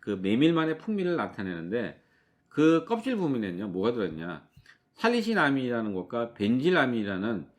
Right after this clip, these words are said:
예, 인체에 암을 발생시킬 수 있는 뭐 유해 물질이 약간 함유되어 있습니다.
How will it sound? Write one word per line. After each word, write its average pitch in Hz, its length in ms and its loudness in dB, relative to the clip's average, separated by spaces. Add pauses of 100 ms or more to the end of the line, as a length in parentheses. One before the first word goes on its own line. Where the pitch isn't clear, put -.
(500)
예, 92 180 0
인체에 139 720 2 (260)
암을 143 400 2
발생시킬 131 720 -4
수 - 120 -8
있는 92 440 -2
뭐 92 440 -6
유해 139 300 4
물질이 139 600 -2
약간 - 640 -4
함유되어 208 460 -2
있습니다. 85 640 -8